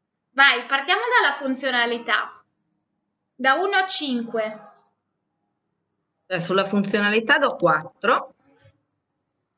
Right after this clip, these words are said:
Speaker 2: perché, mm, sicuramente una libreria è sempre funzionale, serve sempre e sempre utile. Mm, avesse anche dei vani chiusi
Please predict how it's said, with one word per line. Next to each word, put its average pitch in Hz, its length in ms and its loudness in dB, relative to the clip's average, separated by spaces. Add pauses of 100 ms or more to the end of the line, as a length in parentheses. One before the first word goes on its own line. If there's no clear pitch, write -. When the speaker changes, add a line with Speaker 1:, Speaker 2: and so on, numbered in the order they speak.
(120)
Speaker 2:
perché, 170 720 2
mm, 143 760 0
sicuramente 202 480 0
una 247 100 4
libreria 185 500 0
è 190 140 0
sempre 196 420 0
funzionale, 170 800 0
serve 185 480 0
sempre 262 720 2 (200)
e 170 560 4
sempre 226 320 2
utile. 147 680 -2 (380)
Mm, 175 200 -2
avesse 233 400 2
anche 233 280 2
dei 214 180 2
vani 214 320 2
chiusi 202 840 0